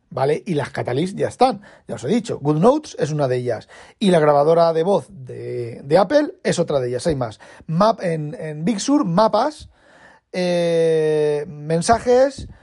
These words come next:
eh, esta de notifica-, de notificaciones, no, de reminders, son aplicaciones Catalyst,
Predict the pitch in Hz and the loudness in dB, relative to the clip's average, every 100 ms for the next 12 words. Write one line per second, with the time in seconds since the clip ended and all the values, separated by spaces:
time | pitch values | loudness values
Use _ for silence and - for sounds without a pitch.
0 | _ _ - 160 160 160 156 151 151 151 | _ _ -10 -6 -4 -2 -2 -2 -2 -2
1 | 151 143 147 226 196 - 196 190 190 185 | -2 -6 -12 -10 -6 -2 0 0 -2 -2
2 | 175 180 165 165 156 151 131 147 180 185 | -4 -4 -2 0 -2 -2 -8 -8 -6 -6
3 | 156 160 135 135 135 131 160 214 208 226 | -4 -4 -4 -4 -4 -2 2 2 4 4
4 | 269 - _ - - _ _ _ _ _ | 2 -4 _ -20 -20 _ _ _ _ _
5 | - 190 220 - _ _ _ _ _ _ | -2 2 2 -2 _ _ _ _ _ _
6 | _ _ 151 151 156 175 160 131 - 202 | _ _ -6 -2 -2 0 -2 -2 2 4
7 | 208 233 285 - | 2 0 -6 -12